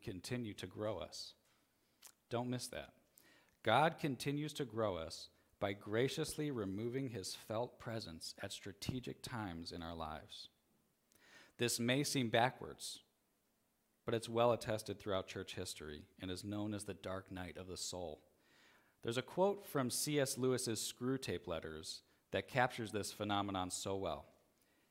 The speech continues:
If you're not familiar with Screwtape Letters, let me give you a brief background. Lewis wrote the Screwtape Letters as a fictional collection of letters written from a demon named Screwtape to his younger nephew and mentee, Wormwood.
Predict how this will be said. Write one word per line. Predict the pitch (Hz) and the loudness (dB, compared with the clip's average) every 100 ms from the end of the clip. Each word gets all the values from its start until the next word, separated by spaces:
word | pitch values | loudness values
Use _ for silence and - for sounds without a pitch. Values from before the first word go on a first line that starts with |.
| _ _ | _ _
If | - 131 | -2 4
you're | |
not | 147 151 | 6 6
familiar | 147 139 135 | 6 6 6
with | 120 - | 4 0
Screwtape | 143 135 110 | 0 2 4
Letters, | 104 104 104 | 4 4 2
let | 123 | 2
me | 127 | 2
give | 120 117 | 2 2
you | 110 | 0
a | |
brief | 104 113 120 120 | 0 0 0 2
background. | 101 95 - 80 - - _ - - - - - - _ _ - | 2 2 0 -8 -10 -18 _ -20 -20 -20 -20 -20 -20 _ _ 4
Lewis | 151 156 120 110 123 | 8 10 8 6 2
wrote | 120 120 101 - | 4 6 2 -2
the | 117 | -2
Screwtape | - 131 127 107 | 2 2 4 2
Letters | 107 101 107 | 6 4 4
as | 110 107 107 | 2 2 4
a | - | 2
fictional | - - 170 - 156 151 | 0 2 2 2 2 2
collection | 151 143 120 113 - 117 110 113 107 | 4 6 6 6 2 -2 -2 -2 0
of | 107 107 | 0 4
letters | 101 92 82 113 - 107 | 4 4 -2 -4 -6 -2
written | 120 131 | 0 0
from | 120 113 101 | 0 0 0
a | |
demon | 95 110 139 139 90 90 117 - | -2 -2 0 0 0 -2 -4 -4
named | 101 98 | -4 -2
Screwtape | - - 143 139 95 90 - - - - - | -4 -2 -2 0 -4 -4 -8 -14 -20 -14 -2
to | 123 | 0
his | 117 113 | 2 2
younger | 110 127 135 139 | 4 4 4 4
nephew | 113 101 - 110 104 | 4 0 -2 -2 0
and | 95 98 | -2 -2
mentee, | 101 92 - 123 104 | -2 -2 -2 0 0
Wormwood. | 110 123 143 107 82 73 | 0 2 2 0 -4 -8